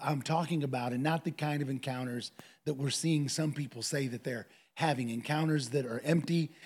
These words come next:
encounters that aren't life-changing, encounters that, you know,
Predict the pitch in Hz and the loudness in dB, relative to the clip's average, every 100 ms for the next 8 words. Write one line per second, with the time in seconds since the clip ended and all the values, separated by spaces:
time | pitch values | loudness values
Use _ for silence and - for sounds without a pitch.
0 | - 131 117 147 156 151 127 127 143 156 | -12 -8 -2 2 4 4 2 0 0 0
1 | 127 143 147 - 151 170 143 170 160 - | 0 0 0 0 4 4 4 2 0 -6
2 | - _ 117 113 151 165 156 151 120 147 | -20 _ -8 -2 4 6 6 4 4 2
3 | 135 - _ _ 135 147 147 139 | 2 -8 _ _ 0 2 2 0